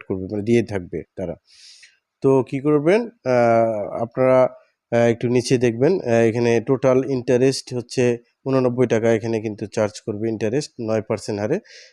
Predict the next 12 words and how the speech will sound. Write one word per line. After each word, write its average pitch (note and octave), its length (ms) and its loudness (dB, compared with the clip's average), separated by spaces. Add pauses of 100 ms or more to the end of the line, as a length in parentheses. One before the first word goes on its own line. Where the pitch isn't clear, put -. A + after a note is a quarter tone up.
(120)
আর G#2+ 180 2
এখানে A#2 300 -2
কিন্তু A#2 240 -8
প্রতি B2 280 -6
মাসের A#2+ 380 -4 (100)
চার A#2+ 180 0 (140)
তারিখ A#2 320 -2
করে C#3 260 0 (520)
তিনটা B2+ 340 -2
কিস্তিতে A#2 520 -8
তারা A2 260 -4
কিন্তু D#3 460 -6